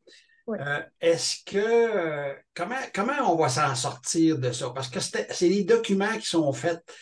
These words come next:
Speaker 2: par la législation, ça. C'est des avocats qui se parlent entre eux autres. C'est un langage qui est pas profane.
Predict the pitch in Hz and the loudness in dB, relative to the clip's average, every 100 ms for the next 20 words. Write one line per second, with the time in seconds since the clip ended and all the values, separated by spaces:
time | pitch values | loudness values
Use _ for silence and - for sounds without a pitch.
0 | - - - _ - 143 135 156 147 165 | -20 -20 -20 _ -6 -2 2 2 4 4
1 | 156 151 156 - 160 135 127 143 131 113 | 4 2 0 2 2 2 0 -4 -4 -6
2 | 110 - 127 131 135 165 156 165 - 190 | -8 -4 -4 -2 2 4 6 4 6 6
3 | 190 - 127 - 185 185 156 147 143 127 | 6 2 -4 0 2 2 2 0 -2 -2
4 | 147 165 160 - 135 131 156 151 139 160 | 2 2 0 -4 -4 -2 -4 -4 -2 -2
5 | 165 143 - 123 110 170 160 131 120 123 | -2 -4 -6 -8 2 2 4 2 0 -2
6 | 147 151 | -2 -6